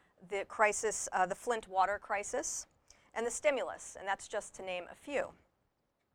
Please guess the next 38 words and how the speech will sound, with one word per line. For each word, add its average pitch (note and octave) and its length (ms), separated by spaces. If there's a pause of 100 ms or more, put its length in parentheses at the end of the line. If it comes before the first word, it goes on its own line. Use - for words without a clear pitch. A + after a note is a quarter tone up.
(420)
The G#3+ 80
monopoly A#3+ 640
held A3 480
by F#3 120
an F#3 100
accredited G#3 560
elite F#3 420
has F3+ 140
been F3+ 160
broken. F3+ 400 (800)
The G3 100
mass G#3 320
media A3+ 480
of F3+ 100
last F#3+ 260
century G3 560 (340)
was G#3+ 120
a G#3 40
somewhat A3 380
closed F#4+ 540
space - 560 (120)
with F#3 180
gatekeepers A3 680
of F3+ 80
information, F#3+ 600 (760)
uh, F#3 160
and G3 100
it G3+ 80
drove A#3+ 260
our A3 120
attention G#3 600
to G#3+ 200
the G3 80
central G3 400
level. G#3 380 (400)
It G3+ 100
worked A#3 260
well A#3 360